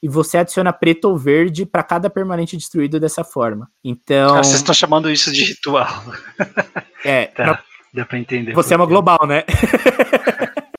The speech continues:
Speaker 2: Não, dá, dá pra entender. A, a mesa normalmente vai tá cheia de pedrinhas de mana e de peças de combo de uma ou duas manas, né? Você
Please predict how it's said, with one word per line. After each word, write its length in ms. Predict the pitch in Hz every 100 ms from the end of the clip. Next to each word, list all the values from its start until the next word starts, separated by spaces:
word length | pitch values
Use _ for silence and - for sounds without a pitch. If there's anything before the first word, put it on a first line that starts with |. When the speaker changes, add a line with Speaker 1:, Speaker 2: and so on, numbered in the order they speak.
| - - - - _ _ 135
Speaker 2:
Não, 220 | 135 139
dá, 140 | 151
dá 160 | 139 139
pra 100 | 151
entender. 460 | 139 139 120 120 123
A, 220 | 131 135
a 260 | 139 165
mesa 300 | 160 180 170
normalmente 500 | 165 180 170 156 160
vai 140 | 160 165
tá 160 | 165
cheia 320 | 156 - 139 131
de 80 |
pedrinhas 520 | 123 131 123 131 131 120
de 80 |
mana 520 | 117 117 147 156 139 127
e 80 |
de 80 | 117
peças 400 | - 139 - 131
de 100 | 123
combo 480 | 123 123 117 127 127
de 220 | 117 120
uma 180 | 120 127 123
ou 80 |
duas 280 | 120 127 117
manas, 400 | 117 113 110 104
né? 80 | 110
Você 240 | - 127